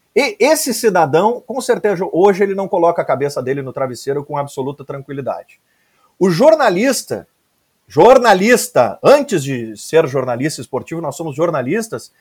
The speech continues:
esse sim tem uma obrigação social de se posicionar com relação a isso que a gente tá falando.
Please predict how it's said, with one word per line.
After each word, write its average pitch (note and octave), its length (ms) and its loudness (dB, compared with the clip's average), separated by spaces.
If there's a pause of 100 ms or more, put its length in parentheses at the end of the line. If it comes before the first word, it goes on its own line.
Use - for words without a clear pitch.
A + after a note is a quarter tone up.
(440)
esse C4+ 360 -2
sim G#3+ 480 -4 (280)
tem F3 100 2
uma G3 100 0
obrigação F#3 640 0
social F#3+ 960 2 (320)
de C3+ 120 -10
se D3 180 -10
posicionar D3 580 -2
com D3 100 -10
relação C#3 400 -2
a C3+ 80 -2
isso C3+ 160 -6
que - 60 -8
a B2 60 -2
gente B2+ 220 -12
tá B2+ 120 -2
falando. A2+ 400 -4